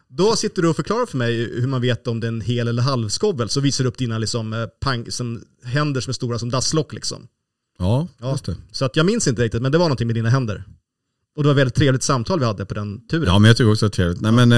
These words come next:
Speaker 2: eh, nej, men det är väl en sån här generell regel man brukar säga, att en halvskovel är liksom som en stor handflata.
Speaker 1: <laughs>
Speaker 2: Inte din lilla hand då, utan min stora. Och två stycken och börjar närma sig helskovel. Men det har jag ju få-, också fått backning på om jag,
Speaker 1: Jaha.
Speaker 2: om jag pratar med min, eh, son som liksom
Speaker 1: Ja.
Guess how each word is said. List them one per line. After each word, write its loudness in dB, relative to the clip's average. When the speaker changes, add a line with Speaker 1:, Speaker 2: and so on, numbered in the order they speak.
Speaker 2:
eh, 2
nej, 4
men 6
det 8
är 8
väl 6
en 8
sån 4
här 4
generell 2
regel 2
man 2
brukar 0
säga, 0
att -6
en 0
halvskovel 2
är 4
liksom 0
som 0
en 2
stor 0
handflata. 0
Speaker 1:
<laughs> 4
Speaker 2:
Inte 6
din 8
lilla 8
hand 6
då, 6
utan 6
min 10
stora. 4
Och 2
två 8
stycken 2
och 4
börjar 4
närma 4
sig -2
helskovel. -4
Men 4
det 8
har 8
jag 8
ju 4
få-, 0
också 2
fått 2
backning -2
på 0
om 2
jag, 2
Speaker 1:
Jaha. -2
Speaker 2:
om -4
jag 0
pratar 0
med 2
min, 2
eh, 2
son 2
som 0
liksom 0
Speaker 1:
Ja. 4